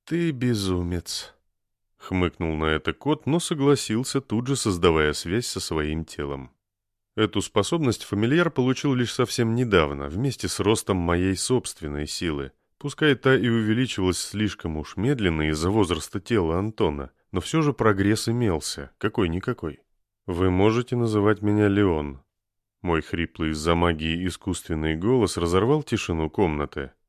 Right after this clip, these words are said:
«Ваша чувствительность действительно впечатляет». «Мое имя Никанор. Кто ты и зачем следишь за мной и моими людьми?» «Я должен был убедиться, что вы здесь для того, чтобы разобраться с заразой богов-близнецов.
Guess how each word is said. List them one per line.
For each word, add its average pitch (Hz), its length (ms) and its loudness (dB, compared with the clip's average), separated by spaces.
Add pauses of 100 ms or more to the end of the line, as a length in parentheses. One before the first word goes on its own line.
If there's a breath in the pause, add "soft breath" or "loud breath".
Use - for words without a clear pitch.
(260)
«Ваша 101 380 -2
чувствительность 123 800 -2
действительно 113 600 -2
впечатляет». 110 800 -6 (680)
«Мое 123 480 4
имя 147 420 6
Никанор. 123 800 4 (200)
Кто - 300 -2
ты 143 160 -2
и 127 200 0
зачем 107 420 2
следишь 135 500 -6
за 90 180 2
мной 104 300 2
и 117 160 0
моими 110 400 2
людьми?» 120 540 -2 (1080)
«Я 87 200 2
должен 95 420 4
был 95 140 2
убедиться, 98 480 -2
что 101 200 -4
вы 120 120 0
здесь 101 320 0
для 87 200 4
того, 101 300 0
чтобы 98 320 -2
разобраться 95 640 0
с 87 40 0
заразой 85 580 0
богов-близнецов. 85 1080 -2